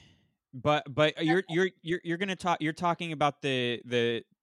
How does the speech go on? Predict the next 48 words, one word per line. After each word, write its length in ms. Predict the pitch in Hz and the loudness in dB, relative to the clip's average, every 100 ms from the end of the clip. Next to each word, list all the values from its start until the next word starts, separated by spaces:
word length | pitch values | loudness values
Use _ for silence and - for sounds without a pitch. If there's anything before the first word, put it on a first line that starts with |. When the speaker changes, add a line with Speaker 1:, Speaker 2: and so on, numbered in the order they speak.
| _ _ - | _ _ -12
Speaker 1:
what's 200 | 143 139 | -10 -10
it 60 | 131 | -8
called, 300 | 127 117 - | -8 -8 -10
for 120 | - | -8
the 80 | 120 | -8
coronavirus 600 | - 135 131 107 101 95 | -4 -4 -2 -2 -4 -6
thing, 180 | - 98 | -14 -10
right? 240 | 95 110 - | -6 -6 -2
Speaker 2:
Yeah, 280 | 381 1047 - | 0 2 0
so 300 | - 339 320 - - | 0 2 2 0 -4
they 140 | 302 349 | -2 2
don't 160 | 403 | 2
even 180 | 381 349 | 2 -4
tell 280 | 285 330 370 | 4 4 4
people 280 | 349 - 254 | -2 -2 0
about 380 | 226 220 214 | 6 6 6
this, 220 | 233 254 262 | 0 -6 -6
and 100 | 254 | -6
you 100 | 285 | -4
wouldn't 220 | 294 285 | -6 -6
even 240 | 254 233 | -6 -2
know 320 | 254 247 220 220 | 2 4 4 2
because, 340 | 240 247 202 - - | -2 -4 -4 -16 0
like 280 | 220 247 240 | 4 4 2
me, 240 | 254 254 | -4 0
I 120 | 208 | 2
assume 340 | 220 220 240 226 | 2 -2 -6 -6
you 140 | 226 | -2
probably 320 | 226 214 214 | 4 4 4
already 260 | 220 208 208 | 0 2 2
have 240 | 202 202 202 | 4 4 6
automatic 440 | 202 202 202 202 202 | 4 4 2 0 0
updates 440 | 208 208 196 - | -2 -2 -8 -8
just 200 | 202 - | -12 -10
selected 380 | 196 185 151 202 | -4 2 2 2
Speaker 1:
Yeah. 60 | 180 | -4
Speaker 2:
on 80 | |
your 100 | 180 | -6
phone. 360 | 175 294 - 359 _ - - _ | -2 -2 -2 -10 _ -20 -20 _
But 180 | 302 294 - - 269 | 8 8 6 -4 4
Apple 380 | 330 381 403 349 | 4 6 2 0
now 260 | 254 254 | 4 4
has 280 | 254 254 262 | 4 2 2
an 60 | 254 | 0
update 400 | 330 - 254 240 | -2 -2 -4 -4
that 160 | 254 - | -8 -6
says 460 | 294 285 247 226 240 | 0 0 0 -2 0
that, 300 | 233 220 | 2 2